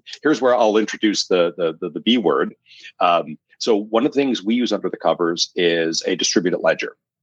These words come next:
So in much the way that, like, a conventional S Q L database will have a write-ahead log, we need a way of shipping the right information to the right people in the right order and ensuring that it,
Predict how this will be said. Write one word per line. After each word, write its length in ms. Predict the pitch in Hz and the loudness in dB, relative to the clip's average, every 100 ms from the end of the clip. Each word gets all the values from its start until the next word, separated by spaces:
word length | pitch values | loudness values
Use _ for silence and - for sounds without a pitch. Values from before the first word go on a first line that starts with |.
| - | -4
So 140 | 101 | -2
in 100 | 87 | 0
much 260 | 98 120 - | 0 0 0
the 80 | 120 | 0
way 240 | 98 92 | 2 2
that, 320 | 87 87 87 | 2 2 2
like, 160 | - 95 | 0 -2
a 60 | 95 | -6
conventional 520 | 90 82 90 - 69 | -6 -2 0 -2 -6
S 100 | - | -2
Q 120 | - 127 | 0 0
L 80 | |
database 600 | 107 95 92 90 87 - - | 2 2 2 2 2 0 -2
will 100 | 85 | 0
have 160 | 92 | 0
a 40 | 80 | -2
write-ahead 460 | 85 127 - 80 - | 0 0 0 -2 -2
log, 320 | 76 76 90 - - - _ | 0 0 -2 -12 -20 -20 _
we 100 | 110 | 0
need 160 | 147 127 | 2 2
a 40 | |
way 200 | 95 90 | 2 2
of 100 | 90 | 2
shipping 560 | - 90 - 87 82 82 | 2 0 0 0 0 -4
the 80 | 90 | -4
right 220 | 90 104 | 0 2
information 580 | 110 98 87 90 87 87 | 2 0 0 0 0 -6
to 80 | 82 | -8
the 80 | 85 | -2
right 220 | 85 - | -2 0
people 420 | 101 92 87 85 | -2 0 0 -2
in 60 | 82 | -4
the 80 | |
right 260 | 78 69 71 - | -4 -4 -4 -2
order 320 | 147 139 98 | 0 2 0
and 140 | 90 | -2
ensuring 320 | 87 - 110 95 | -4 0 0 2
that 120 | 82 | 0
it, 120 | 85 | 0